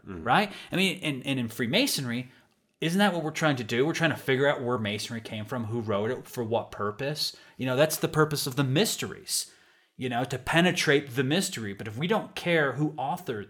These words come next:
Speaker 2: the mysteries, then how can we get to the goal of the mysteries if
Speaker 1: I
Speaker 2: there is no mystery?
Speaker 1: I th-, I think understanding the intent of the author is one of the most crucial things you can do, uh, with any piece of media that you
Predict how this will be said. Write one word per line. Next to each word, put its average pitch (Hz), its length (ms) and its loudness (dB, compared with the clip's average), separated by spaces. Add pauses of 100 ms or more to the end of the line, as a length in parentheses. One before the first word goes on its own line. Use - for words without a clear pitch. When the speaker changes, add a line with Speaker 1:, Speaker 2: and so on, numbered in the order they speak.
Speaker 2:
the 107 80 -8
mysteries, 101 640 -10 (440)
then 135 480 0 (320)
how 175 220 4
can 180 240 0
we 147 460 -2
get 147 360 0 (240)
to 151 100 2
the 120 120 2
goal 139 520 6
of 120 140 -2
the 117 80 -2
mysteries - 720 -6
if 233 140 10
Speaker 1:
I - 40 6
Speaker 2:
there 240 140 12
is 226 180 8
no 247 140 8
mystery? 240 440 2
Speaker 1:
I 196 100 8
th-, - 140 -2
I 151 80 6
think - 420 -2
understanding 120 640 2
the 95 100 2
intent 98 320 -2
of 85 60 -8
the 87 140 -4
author 98 340 2
is 90 120 -6
one 101 100 -4
of 87 100 -4
the 85 40 -4
most 87 160 -4
crucial 104 340 -6
things 92 260 -4
you 87 80 -6
can 87 120 -6
do, 85 380 -6 (180)
uh, 82 380 -10
with 95 200 -6
any 123 200 -2
piece 104 240 -6
of 90 80 -10
media 90 300 -4
that 90 220 -8
you 90 520 -8